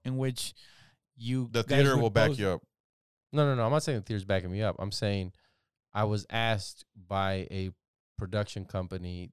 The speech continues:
Speaker 3: that's for the theater, and then I go
Speaker 1: That's
Speaker 3: and I
Speaker 1: not how
Speaker 3: open.
Speaker 1: comedy works. You do know that, right? Stand-up comedy.
Speaker 3: It's
Speaker 2: Tell
Speaker 3: how
Speaker 2: him.
Speaker 3: it's spinning.
Speaker 2: Tell him.
Speaker 3: It's how it's spinning.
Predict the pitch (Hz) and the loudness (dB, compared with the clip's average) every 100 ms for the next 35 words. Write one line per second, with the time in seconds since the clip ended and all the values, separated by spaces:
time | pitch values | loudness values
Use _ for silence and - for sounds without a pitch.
0 | 95 85 - - 107 98 90 87 82 78 | -12 -12 -12 -6 -4 -4 -6 -8 -6 -6
1 | 78 78 _ _ _ 95 85 85 90 87 | -8 -12 _ _ _ -12 -10 -6 -4 -4
2 | 85 87 87 82 85 180 151 147 139 156 | -4 -4 -2 -2 0 2 2 2 2 0
3 | 151 143 123 139 147 - 117 127 139 135 | 2 0 0 0 0 -2 -4 -2 -2 -2
4 | 110 - 101 107 117 - _ - 131 127 | -2 -4 -4 -6 -8 -16 _ -12 -6 -4
5 | 127 135 127 123 127 123 156 190 196 160 | -4 -4 -2 -2 -2 2 4 6 6 6
6 | - - 147 156 147 101 90 _ _ _ | 2 -2 2 2 2 -2 -8 _ _ _
7 | 113 101 107 120 113 95 - 101 85 | -12 -4 0 2 2 -2 -4 -4 -4